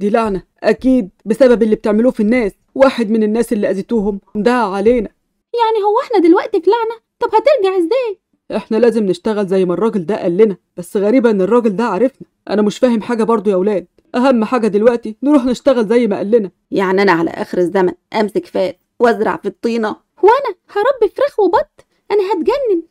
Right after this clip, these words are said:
Speaker 2: فين اما كنت بصحى افطر كرواسون وباتيه وميني بيتزا.
Speaker 3: تقريبًا خلاص يا ندى، مش هنشوف الحاجات دي تاني.
Speaker 2: بس انا بخاف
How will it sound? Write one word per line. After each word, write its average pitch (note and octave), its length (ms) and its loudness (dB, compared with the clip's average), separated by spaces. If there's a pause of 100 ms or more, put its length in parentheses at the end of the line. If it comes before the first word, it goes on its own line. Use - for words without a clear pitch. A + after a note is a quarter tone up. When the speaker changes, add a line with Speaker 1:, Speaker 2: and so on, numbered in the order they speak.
(160)
Speaker 2:
فين A#4+ 460 -2
اما G#4+ 180 -2
كنت A4+ 280 -2 (100)
بصحى A4+ 280 -6 (120)
افطر A4+ 200 -6 (120)
كرواسون G4 420 -2 (240)
وباتيه A4+ 560 -4 (260)
وميني C5+ 400 -2
بيتزا. C5 340 -4 (260)
Speaker 3:
تقريبًا A3 420 0
خلاص G#3 360 -4
يا G3 80 -2
ندى، F#3+ 220 -2 (180)
مش G#3+ 120 -6
هنشوف A3 260 -4
الحاجات G#3 300 -2
دي A3+ 100 -2
تاني. F#3 340 0 (240)
Speaker 2:
بس A4 220 -2 (100)
انا C5+ 200 -2
بخاف C#5 220 -4